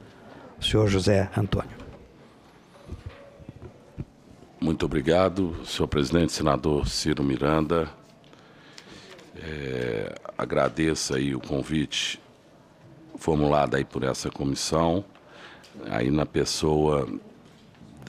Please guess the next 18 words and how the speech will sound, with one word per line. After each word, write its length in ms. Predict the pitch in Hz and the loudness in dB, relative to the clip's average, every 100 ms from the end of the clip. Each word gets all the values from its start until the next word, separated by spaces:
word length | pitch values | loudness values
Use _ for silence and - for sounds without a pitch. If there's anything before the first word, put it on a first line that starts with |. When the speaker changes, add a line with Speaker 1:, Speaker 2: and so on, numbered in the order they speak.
| - | -2
Speaker 2:
da 160 | 71 69 | 0 0
senadora 680 | - 73 69 60 71 69 - | 0 2 2 2 2 2 0
Ana 320 | 80 76 73 | 0 2 2
Amélia, 560 | 65 67 71 73 76 71 - | 0 0 0 0 -2 -4 -10
a 140 | - 82 | 0 0
quem 200 | - 78 | 2 2
eu 60 | |
agradeço, 800 | 76 69 69 - 71 71 - 76 80 - - - - | 4 4 2 2 0 0 -2 -6 -10 -14 -20 -20 -8
é, 760 | 69 67 65 64 62 60 50 50 - - - - - - - | -2 0 0 0 -2 -2 -6 -12 -18 -20 -20 -20 -20 -20 -12
relatora 720 | - 78 78 73 85 82 78 | -6 0 0 2 2 4 2
desse 260 | 71 73 - | 0 -2 -2
projeto, 760 | - 69 60 73 76 - - - - - - 76 - | -2 -2 0 0 0 -2 -12 -20 -20 -20 -20 -20 -6
que 60 | |
eu 40 | 73 | -4
agradeço 720 | 69 78 65 73 71 - - - - - - - - - - - - - - - - - - | 0 0 2 0 -2 -4 -10 -18 -20 -18 -18 -16 -14 -14 -14 -14 -14 -16 -16 -18 -20 -8 -6
o 80 | |
convite 520 | - 85 73 76 92 - | 0 2 2 2 0 0
feito 600 | - 87 85 78 - | 2 4 4 0 -6